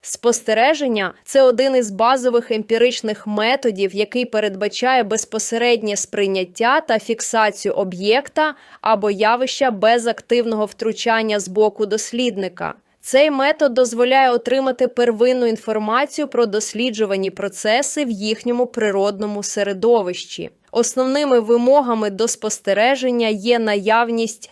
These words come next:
чітко сформульованої мети, визначення об'єкта спостереження,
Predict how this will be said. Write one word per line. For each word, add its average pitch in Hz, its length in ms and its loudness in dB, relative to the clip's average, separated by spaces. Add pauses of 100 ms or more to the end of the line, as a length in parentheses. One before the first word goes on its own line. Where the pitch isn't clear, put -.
чітко 247 500 -4
сформульованої 220 1040 0
мети, 196 520 -2 (260)
визначення 240 840 0
об'єкта 208 680 -2
спостереження, 233 1200 -2